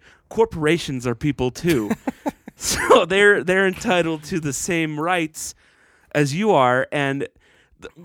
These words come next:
Speaker 1: when people go into the shop, it's like, "It's my, I woke up in a free country. It's my right to,"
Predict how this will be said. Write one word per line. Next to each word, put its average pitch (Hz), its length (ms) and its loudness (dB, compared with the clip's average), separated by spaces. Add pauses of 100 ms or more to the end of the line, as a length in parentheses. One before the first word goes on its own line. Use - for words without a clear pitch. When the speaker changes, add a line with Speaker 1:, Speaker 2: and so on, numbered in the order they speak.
Speaker 1:
when 170 240 0
people 220 340 -2
go 180 220 2
into 165 120 -2
the 147 120 -2
shop, 147 260 -2
it's 107 240 -12
like, - 220 -8
"It's - 240 -4
my, 311 280 4
I 247 200 2
woke 311 260 2
up 302 140 -2
in 254 100 0
a 226 60 0
free 269 260 -2
country. 285 540 2
It's 294 160 -4
my 294 180 4
right 349 240 4
to," - 140 -6